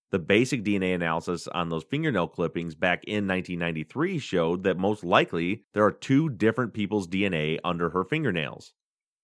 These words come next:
One set of D N A is Elnora's, and the other is unknown. So because of the work that we're all doing here together, Ed has a real chance to go home. And there's a lot more to his case than just that. But Ed's case was dead. He had already gone through his habeas. He was done.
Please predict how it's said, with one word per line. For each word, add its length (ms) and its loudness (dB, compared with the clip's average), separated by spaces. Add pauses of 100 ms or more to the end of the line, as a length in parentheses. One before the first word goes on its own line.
(140)
One 220 6
set 200 6
of 80 0
D 140 2
N 100 0
A 180 2
is 160 2
Elnora's, 800 2
and 80 -6
the 140 0
other 280 6
is 140 4
unknown. 600 2 (720)
So 120 0
because 400 4
of 100 2
the 80 6
work 280 2
that 60 2
we're 160 4
all 220 10
doing 300 0
here 140 0
together, 640 -2 (100)
Ed 220 8
has 220 4
a 40 4
real 440 6
chance 340 0
to 80 -4
go 160 4
home. 280 2
And 80 -4
there's 120 4
a 60 6
lot 280 6
more 180 4
to 160 0
his 160 2
case 260 0
than 120 -4
just 200 -4
that. 420 2 (180)
But 160 2
Ed's 200 2
case 220 -2
was 180 0
dead. 400 2
He 80 -4
had 80 0
already 160 2
gone 220 2
through 220 2
his 140 2
habeas. 500 -4
He 140 0
was 180 0
done. 600 0